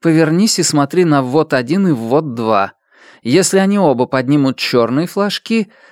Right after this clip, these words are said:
ты тоже поднимешь черный. Если будут два белых или белый и черный, поднимешь белый.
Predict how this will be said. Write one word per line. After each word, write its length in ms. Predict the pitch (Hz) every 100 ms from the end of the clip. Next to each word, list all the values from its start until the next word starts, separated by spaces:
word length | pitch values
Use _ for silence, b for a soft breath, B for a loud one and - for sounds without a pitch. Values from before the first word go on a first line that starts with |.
| b
ты 140 | 135
тоже 460 | 127 - 143 190 226
поднимешь 580 | - 139 98 120 123 -
черный. 640 | - 214 185 95 - - _ _ b b b
Если 320 | 117 170 -
будут 320 | 170 185 175
два 240 | 139 139 160
белых 580 | 135 226 196 101 - - -
или 240 | 143 143
белый 420 | 127 156 135 127
и 40 | 120
черный, 680 | - 214 190 98 - _ _ _
поднимешь 500 | 80 80 95 160 196
белый. 520 | 185 127 113 113 113